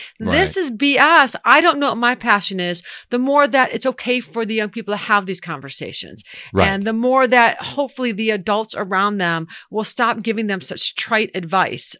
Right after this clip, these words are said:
Speaker 1: Uh, so I, I, I very much admire,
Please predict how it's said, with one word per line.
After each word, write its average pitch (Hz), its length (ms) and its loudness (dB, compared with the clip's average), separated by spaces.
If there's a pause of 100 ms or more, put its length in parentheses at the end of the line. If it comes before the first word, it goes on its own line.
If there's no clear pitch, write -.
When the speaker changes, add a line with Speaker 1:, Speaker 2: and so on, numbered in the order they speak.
Speaker 1:
Uh, 175 340 -2
so 208 220 -2
I, 190 160 -2
I, 190 240 -2
I 202 100 -2
very 240 340 2
much 220 280 -2
admire, 202 580 2